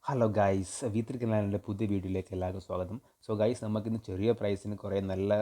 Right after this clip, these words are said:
ക്വാളിറ്റി പപ്പീസ് വന്നിട്ടുണ്ട്. അപ്പോൾ എല്ലാവരും വീഡിയോ മുഴുവനായി കാണുക, ഷെയർ ചെയ്യുക, ലൈക്ക് ചെയ്യുക, സബ്സ്ക്രൈബ് ചെയ്യുക.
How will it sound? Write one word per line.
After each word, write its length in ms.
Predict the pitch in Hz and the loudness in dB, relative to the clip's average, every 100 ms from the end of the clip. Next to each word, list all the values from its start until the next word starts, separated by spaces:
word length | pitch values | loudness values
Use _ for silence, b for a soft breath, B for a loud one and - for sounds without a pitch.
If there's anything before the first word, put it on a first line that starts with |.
| 110 _ _ - | 0 _ _ -8
ക്വാളിറ്റി 340 | - 98 104 110 | 0 2 2 -4
പപ്പീസ് 380 | - - 98 | -6 -6 -6
വന്നിട്ടുണ്ട്. 480 | 92 87 87 90 87 113 | -4 -4 -4 -6 -4 -4
അപ്പോൾ 160 | - - | -6 -4
എല്ലാവരും 340 | 101 110 113 98 | 0 2 2 0
വീഡിയോ 240 | 98 104 | -2 0
മുഴുവനായി 400 | 98 95 104 104 | -2 0 0 -2
കാണുക, 300 | - 92 95 120 - | -4 -4 -4 -4 -8
ഷെയർ 280 | - 95 104 | -2 0 2
ചെയ്യുക, 420 | 101 104 - - | 2 0 -2 -4
ലൈക്ക് 220 | 95 95 | -4 -4
ചെയ്യുക, 260 | - 101 107 - | -2 -2 -2 -4
സബ്സ്ക്രൈബ് 440 | 98 - 98 92 | -16 -12 -8 -8
ചെയ്യുക. 180 | 104 | -8